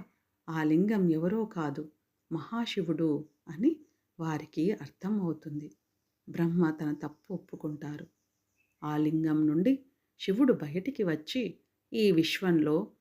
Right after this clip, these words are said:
ఒకరు గొప్ప అని ఏమీ లేదు, సృష్టి,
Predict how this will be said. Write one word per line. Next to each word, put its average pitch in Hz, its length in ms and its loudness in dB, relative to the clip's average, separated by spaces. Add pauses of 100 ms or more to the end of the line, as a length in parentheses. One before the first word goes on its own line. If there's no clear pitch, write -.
(500)
ఒకరు 180 300 2
గొప్ప 165 340 -4 (240)
అని 170 220 4 (440)
ఏమీ 165 320 4
లేదు, 156 320 -2 (640)
సృష్టి, 175 500 -2